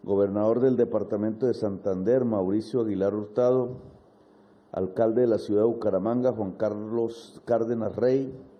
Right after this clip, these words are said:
director general del Servicio Nacional de Aprendizaje, sena, Jorge Eduardo Londoño, representantes del sector económico y empresarial presentes en el día de hoy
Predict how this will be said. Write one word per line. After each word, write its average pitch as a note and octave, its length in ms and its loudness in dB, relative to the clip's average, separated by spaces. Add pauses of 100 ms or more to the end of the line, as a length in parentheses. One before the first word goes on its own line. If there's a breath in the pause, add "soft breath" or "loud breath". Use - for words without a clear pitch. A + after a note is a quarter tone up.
(800 loud breath)
director B2 420 0
general B2+ 460 2
del C3+ 140 2
Servicio A#2 400 -2
Nacional A2 480 -2
de A#2+ 60 2
Aprendizaje, G#2 680 -2
sena, A#2+ 340 0
Jorge G2 300 -2
Eduardo G2+ 480 2
Londoño, B2 560 0 (1500 soft breath)
representantes G#2+ 880 0
del A2+ 140 0
sector A#2 340 -2
económico A#2 640 0
y G2 80 0
empresarial F#2+ 1000 -2
presentes G#2 640 -6
en G2 60 -4
el F2+ 120 -6
día G2 220 -2
de G2+ 100 0
hoy B2 300 2